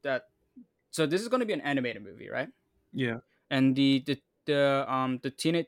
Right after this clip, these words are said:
Speaker 1: the, the four turtles are gonna be, like, rental-, like, actual teenagers. Like, they're gonna be kids.
Speaker 2: Oh, nice.
Speaker 1: Right. But that ca-, the cast list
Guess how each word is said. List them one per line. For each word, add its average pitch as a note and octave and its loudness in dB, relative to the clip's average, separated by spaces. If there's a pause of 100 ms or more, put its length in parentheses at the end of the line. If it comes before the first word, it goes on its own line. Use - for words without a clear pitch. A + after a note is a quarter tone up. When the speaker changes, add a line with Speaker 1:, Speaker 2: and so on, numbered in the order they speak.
Speaker 1:
the, D3+ 4
the C#3 0
four F#3+ 4
turtles A#2 0
are B2 -2
gonna C3 0
be, C3 -2
like, A#2+ -2 (400)
rental-, C3+ -2
like, C3 0
actual D3 2
teenagers. A#2 -8
Like, C3 -2
they're C3 0
gonna C#3+ 2
be B2 -4
kids. - -14
Speaker 2:
Oh, D#3+ -8
nice. D#3+ -12 (540)
Speaker 1:
Right. - 0 (360)
But F3 6 (460)
that D#3+ 4
ca-, - -8
the D3 -6
cast - -2
list G#3 -6